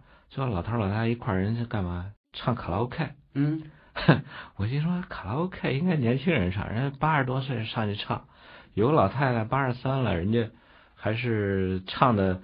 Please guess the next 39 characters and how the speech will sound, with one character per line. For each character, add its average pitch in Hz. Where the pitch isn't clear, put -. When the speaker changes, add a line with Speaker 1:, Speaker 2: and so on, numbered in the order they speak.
Speaker 1:
唱 -
两 87
句 110
觉 101
得 113
不 123
过 139
瘾， 71
又 113
拿 107
出 127
口 87
琴 113
吹。 147
跟 180
这 185
帮 151
人 135
在 127
一 101
块 104
儿， 87
我 87
就 98
觉 90
得 92
这 120
些 98
乡 101
下 98
的 78
人 -
真 90
是 90
处 87
天 101
地 95
之 90
和。 -